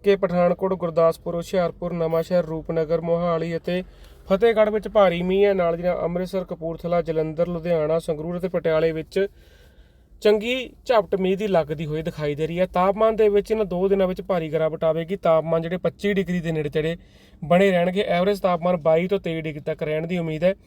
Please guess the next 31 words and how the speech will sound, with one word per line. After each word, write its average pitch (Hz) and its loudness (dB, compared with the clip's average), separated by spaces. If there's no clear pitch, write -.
ਕਾਫੀ 190 2
ਹੱਦ 190 4
ਤੱਕ 190 -2
ਗਰਮੀ 175 0
ਤੋਂ 185 2
ਰਾਹਤ 170 -2
ਮਿਲੇਗੀ। 180 -2
ਹੁਮਸ 202 0
ਤੋਂ 220 0
ਛੁਟਕਾਰਾ 165 0
ਪੰਜਾਬ 151 0
ਵਾਸੀਆਂ 147 -2
ਨੂੰ 156 -2
ਮਿਲਦਾ 147 0
ਹੋਇਆ 147 -2
ਦਿਖਾਈ 175 2
ਦੇ 160 -2
ਰਿਹਾ, 180 4
ਜਿਸ 175 -4
ਦੇ 202 2
ਕਾਰਨ 180 0
ਆਪਾਂ 202 4
ਕਹਿ 202 4
ਸਕਦੇ 214 -2
ਹਾਂ 208 0
ਕਿ 220 -2
ਜੋ 208 4
ਪਿਛਲੇ 208 2
ਦਿਨਾਂ 180 2
ਦੇ 190 2
ਵਿੱਚ 202 2